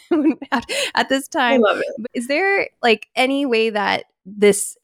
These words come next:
Speaker 1: idea and concept of nature has come into the healing process for you because you are working so closely with these flowers and preserving them and, you know, turning them into these, these art pieces?
Speaker 2: Yeah, it's actually, like, crazy, like, the mirroring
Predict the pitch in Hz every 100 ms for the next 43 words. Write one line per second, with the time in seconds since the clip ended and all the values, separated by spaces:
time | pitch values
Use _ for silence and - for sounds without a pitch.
0 | - 214 202 214 214 208 190 202 190 190
1 | 190 180 190 - 160 190 185 - 190 180
2 | 190 190 190 175 180 160 175 190 - 220
3 | 226 233 220 196 180 185 180 170 170 -
4 | 196 190 185 175 - - - 190 175 -
5 | 185 - 180 175 170 175 165 - 170 185
6 | 185 175 175 170 170 165 160 170 _ _
7 | _ - 165 - 190 202 185 185 180 165
8 | 160 - 170 - 180 202 - 160 - 196
9 | - - _ _ _ _ _ _ _ -
10 | 196 185 - 214 196 - 262 294 330 -
11 | _ - - 208 170 175 190 214 233 226
12 | - 196 170 - _ _ _ - 196 190
13 | 165 160 151 160 202 226